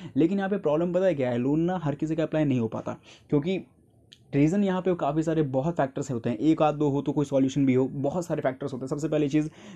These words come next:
यहाँ पे पता नहीं होता कि कौन से एप्लीकेशन फॉर्म को कैसे भरना है। हाँ जी, ये बहुत बड़ा actually में यहाँ पे सवाल आ जाता है कि कौन सी डिटेल्स को कौन से फिलअप में आके कौन से सेक्शन में भरें जो एकदम सही हो।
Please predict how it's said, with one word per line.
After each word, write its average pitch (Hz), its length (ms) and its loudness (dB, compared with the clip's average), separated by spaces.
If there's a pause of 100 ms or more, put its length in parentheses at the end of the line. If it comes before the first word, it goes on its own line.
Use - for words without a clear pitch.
(120)
यहाँ 139 100 2
पे 156 60 2
पता 160 200 0
नहीं 160 100 6
होता 143 220 2
कि 151 120 0
कौन 147 200 -2
से 156 100 -2
एप्लीकेशन 143 480 -2
फॉर्म 139 200 -2
को 147 80 2
कैसे 127 240 0
भरना 113 240 0
है। 110 100 -2 (120)
हाँ 120 180 -2
जी, 120 100 0
ये 147 100 6
बहुत 151 320 6
बड़ा 180 180 4
actually 165 260 0
में 170 120 4
यहाँ 156 160 4
पे 156 100 -4
सवाल 147 320 0
आ 147 60 2
जाता 131 220 0
है 143 100 2
कि 170 200 -2 (100)
कौन 147 200 0
सी 170 120 0
डिटेल्स 147 320 -2
को 175 120 0
कौन 139 240 -2
से 151 180 -2
फिलअप 143 340 -2
में 139 80 -2
आके 147 140 -2
कौन 160 240 0
से 170 100 0
सेक्शन 156 300 -2
में 165 140 2
भरें 135 240 4 (420)
जो 170 100 8
एकदम 175 240 4
सही 147 360 4
हो। 110 200 2